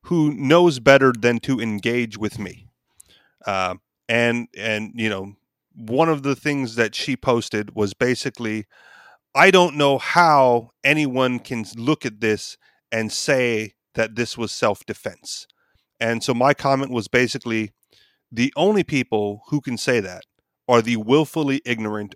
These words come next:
or those who have not seen the video," right? For s-, for someone to come out, uh, and claim that, you know, murder, hands down, right,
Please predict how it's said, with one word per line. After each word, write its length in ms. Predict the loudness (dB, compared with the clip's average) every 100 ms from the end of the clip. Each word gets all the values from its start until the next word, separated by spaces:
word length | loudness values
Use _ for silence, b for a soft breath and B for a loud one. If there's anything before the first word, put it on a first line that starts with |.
| -8
or 100 | -6
those 360 | -2 -2 -4
who 120 | -8 -8
have 160 | -6
not 240 | -4 -6 -6
seen 180 | -10 -10
the 80 | -10
video," 280 | -14 -14 -20 _ _ _ _ -6
right? 240 | -4 -4 _ _ _
For 160 | -2
s-, 160 | -2 -4 -4
for 140 | -2 0
someone 320 | 2 2 0
to 80 | -4
come 220 | -4 -2
out, 260 | 0 -2 -4 _ _ _ _
uh, 140 | 0 0
and 160 | -2 0
claim 300 | 0 2 2
that, 200 | 0 0
you 100 | -4
know, 200 | -6 -8 _
murder, 560 | -10 -2 0 0 -2 -4 -10 _ _ -8
hands 460 | -2 -2 -2 -2
down, 480 | 0 2 0 -6 -18 _ _ _ _ -2
right, 240 | 0 0